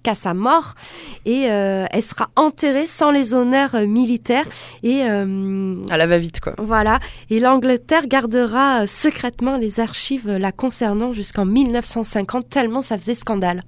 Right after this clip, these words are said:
Speaker 2: Ouais, ouais, bah, y a de quoi, hein. <laughs> Ils sont un petit peu passés au travers du truc. <laughs> Ah, voilà, pour, euh, le, le petit tour, euh, dans le, dans le domaine des aventurières, on, on va dire, euh,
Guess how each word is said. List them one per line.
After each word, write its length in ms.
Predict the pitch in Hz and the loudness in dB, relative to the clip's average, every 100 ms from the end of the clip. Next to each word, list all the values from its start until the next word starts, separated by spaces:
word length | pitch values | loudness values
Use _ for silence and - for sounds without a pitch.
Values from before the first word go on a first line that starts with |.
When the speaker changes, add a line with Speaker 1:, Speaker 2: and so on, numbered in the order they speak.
| 170 | -6
Speaker 2:
Ouais, 60 | |
ouais, 340 | 170 190 185 175 | 0 0 0 0
bah, 80 | |
y 80 | 147 | 2
a 80 | 151 | 2
de 60 | - | 0
quoi, 160 | 233 | 0
hein. 200 | 214 175 247 - | 0 2 4 4
<laughs> 120 | - | 4
Ils 600 | 262 - - - - - | 4 2 -2 -6 -8 -6
sont 80 | 160 | -4
un 40 | |
petit 160 | 170 185 | -4 -2
peu 120 | 202 | 0
passés 240 | 170 180 | 2 0
au 60 | 185 | -4
travers 380 | - 170 175 185 | 0 2 2 0
du 120 | 175 | -4
truc. 460 | - - 254 - - - | -10 -2 0 0 0 0
<laughs> 40 | 240 - - - 277 269 285 269 240 190 | 2 0 0 -8 -10 -8 -10 -12 -12 -6
Ah, 140 | 196 190 | 0 2
voilà, 240 | 196 220 | 2 0
pour, 260 | - 202 180 | -2 -2 4
euh, 200 | 175 175 | 4 4
le, 220 | 180 180 | 2 0
le 80 | 180 | -2
petit 400 | - 185 - 175 | -6 -8 -8 -14
tour, 360 | - 226 214 | -2 0 2
euh, 240 | 170 165 160 | 0 0 -2
dans 180 | 160 160 | -2 -4
le, 360 | 160 151 156 160 151 143 | -4 -4 -4 -6 -4 2
dans 80 | |
le 80 | 156 | 2
domaine 280 | 180 202 202 | 2 0 -2
des 140 | 165 | -4
aventurières, 600 | 175 175 180 - 226 240 | -2 -2 -4 0 2 2
on, 320 | 185 165 156 - | 2 0 0 -2
on 140 | 165 | -2
va 180 | 160 170 | 0 0
dire, 300 | 170 220 254 | 0 0 2
euh, 400 | 196 170 160 156 | 4 2 2 0